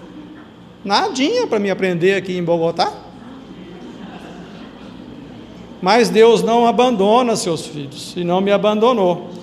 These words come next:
É, o Alírio sempre, o Lacordé sempre lembra que a ajuda chega na frente. Normalmente, quando eu chego, faço essas viagens, eu faço uma permuta entre aquilo que eu vou usar no país e aquilo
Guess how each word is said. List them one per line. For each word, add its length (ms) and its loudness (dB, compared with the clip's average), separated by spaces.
É, 120 4
o 140 6
Alírio 320 4
sempre, 380 -4
o 180 0
Lacordé 540 2
sempre 280 -4
lembra 480 -2
que 100 -4
a 60 6
ajuda 300 2
chega 260 0
na 140 0
frente. 500 -6
Normalmente, 480 2
quando 180 -2
eu 100 4
chego, 360 -2
faço 280 -2
essas 300 -10
viagens, 720 0
eu 140 0
faço 340 2
uma 140 0
permuta 680 0
entre 220 -2
aquilo 280 -2
que 80 -8
eu 80 0
vou 200 0
usar 260 0
no 140 -2
país 600 -2
e 160 0
aquilo 720 0